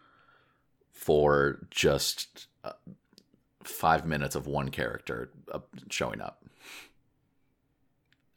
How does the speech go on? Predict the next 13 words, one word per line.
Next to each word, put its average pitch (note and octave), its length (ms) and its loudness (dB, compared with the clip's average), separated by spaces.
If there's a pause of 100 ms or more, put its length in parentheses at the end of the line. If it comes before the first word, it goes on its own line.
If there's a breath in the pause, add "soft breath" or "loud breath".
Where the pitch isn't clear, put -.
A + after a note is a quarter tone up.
And D#2+ 120 0
it D2 80 2
all D#2 200 6
has D#2+ 200 2
implications E2 640 0
for D2 140 0
what's D2 220 0
gonna D#2 180 -6
be D2 80 0
happening C#2 680 -2
in C#2+ 160 -8
Boba C#2 220 -2
Fett. A#1+ 260 -6